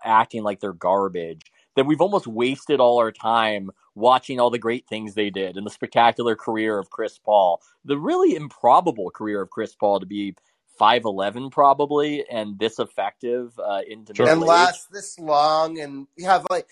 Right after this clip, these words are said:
Speaker 3: you know, five years ago or whatever, it looked like he was gonna be, like, taken out back and shot, you
Speaker 1: Yeah.
Speaker 3: know, and now all of a sudden he's had, last year was, like, an M V P caliber year or whatever,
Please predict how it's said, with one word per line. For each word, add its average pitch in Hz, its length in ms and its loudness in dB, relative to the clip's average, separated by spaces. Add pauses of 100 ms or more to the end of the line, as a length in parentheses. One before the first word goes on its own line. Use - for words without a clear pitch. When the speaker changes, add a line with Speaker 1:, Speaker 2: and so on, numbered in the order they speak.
(160)
Speaker 3:
you 202 100 -4
know, 180 280 2 (680)
five 185 380 6
years 175 340 -4
ago 165 220 -4
or 151 180 -2
whatever, 139 400 -2
it 131 140 -8
looked 147 400 -6
like 143 240 -6 (280)
he 170 140 -18
was 143 400 -6 (160)
gonna 156 220 -2
be, 139 200 -10
like, 135 360 2 (360)
taken 175 380 -6
out 151 320 0
back 151 440 0
and 127 200 -18
shot, 156 540 -4 (100)
you 143 140 -16
Speaker 1:
Yeah. 131 80 -8
Speaker 3:
know, 135 340 -6 (240)
and 151 260 -2
now 151 220 -2
all 160 160 -2
of 143 80 -12
a 143 80 -10
sudden 156 460 -12
he's 135 240 -18
had, 156 480 0 (760)
last 170 460 2
year 160 100 -8
was, 139 160 -12
like, 139 140 -18
an 135 80 -12
M 127 120 -8
V 127 140 -14
P 135 160 -14
caliber 123 500 0
year 113 320 -2
or 110 140 0
whatever, 113 560 -4